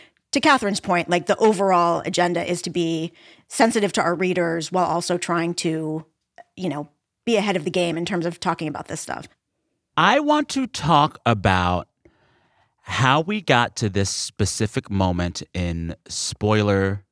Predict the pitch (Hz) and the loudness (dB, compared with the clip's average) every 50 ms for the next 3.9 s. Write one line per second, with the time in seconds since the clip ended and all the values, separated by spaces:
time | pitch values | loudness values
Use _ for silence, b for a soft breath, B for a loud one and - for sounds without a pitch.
0 | _ _ 69 90 90 90 92 98 95 - - - 95 92 90 87 90 87 - - | _ _ -4 0 2 4 4 2 2 -2 -2 0 2 2 2 2 0 -2 -2 -2
1 | - 85 80 85 - - 113 110 113 123 - - - 95 92 - - - - 107 | -2 -2 -2 -2 -2 -2 -2 0 -2 -2 -6 -6 -4 -4 -4 -4 -4 -2 0 0
2 | 107 101 - 98 95 - 101 - - 98 98 101 101 113 104 87 - 101 98 95 | 2 2 0 -2 -2 -2 -4 -6 -4 -2 -2 0 0 0 -2 0 0 0 0 2
3 | 92 87 85 78 78 80 80 90 92 95 98 98 95 95 92 90 90 87 | 0 -2 -2 -4 -4 -4 -4 -2 0 2 2 2 2 2 0 0 -2 -4